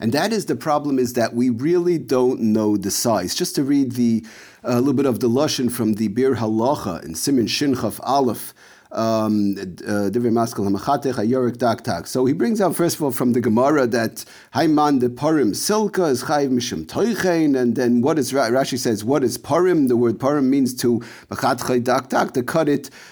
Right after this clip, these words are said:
um, very small, you know, like dice it. But so then Tosfos says, Taka, that we're talking about Chatichas Ketanis, small pieces, uh, Ke'ein Toichen. But big pieces, he says,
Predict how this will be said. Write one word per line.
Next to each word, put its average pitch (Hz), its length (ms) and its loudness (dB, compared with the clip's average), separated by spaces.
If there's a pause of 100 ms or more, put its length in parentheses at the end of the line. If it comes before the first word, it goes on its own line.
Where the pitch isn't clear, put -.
(160)
um, 120 360 2
very 110 260 0
small, 135 480 0
you 131 60 2
know, 117 120 0
like 107 220 -2
dice 175 320 0
it. - 260 -10
But 104 200 -4 (720)
so 113 520 2
then 110 400 -2
Tosfos 175 440 0
says, 104 360 -2
Taka, 117 340 -2
that 113 340 -4
we're 120 160 -2
talking 139 300 -2
about 131 160 0
Chatichas 135 460 -2
Ketanis, 180 400 0
small 165 300 -2
pieces, 175 560 0 (380)
uh, 143 280 2
Ke'ein 147 340 0
Toichen. 98 520 -2 (420)
But 123 340 0
big 226 220 0
pieces, 220 460 0
he 196 120 0
says, 180 460 0